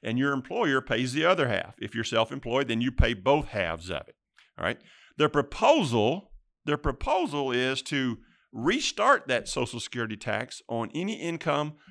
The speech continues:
over four hundred thousand. So, David, that creates a donut hole between one forty-two eight and four hundred thousand. But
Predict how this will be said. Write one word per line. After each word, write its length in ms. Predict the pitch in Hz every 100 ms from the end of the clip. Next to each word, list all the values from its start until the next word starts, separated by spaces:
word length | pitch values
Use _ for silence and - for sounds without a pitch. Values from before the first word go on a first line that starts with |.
| - _
over 380 | 131 147 139 131 - _ _
four 480 | - - 165 170 147
hundred 480 | 143 143 135 131
thousand. 640 | - 170 208 147 95 69 - _ _ _ _ _
So, 160 | - 156
David, 300 | 190 208 127
that 180 | 190 -
creates 420 | - 143 143 151
a 80 | 147
donut 480 | 120 143 196 185 117
hole 340 | 123 92 101
between 440 | 117 127 135 123 110
one 260 | 131 175
forty-two 600 | 190 190 175 160 - 160 -
eight 300 | 170 190 - _ _ _ _
and 180 | 156 147
four 240 | 175 170
hundred 360 | 165 156 143 -
thousand. 500 | 160 190 131 - - _ _ _ _ _ _ _ _ _ _ _ _ _ _ _ -
But 320 | 202 147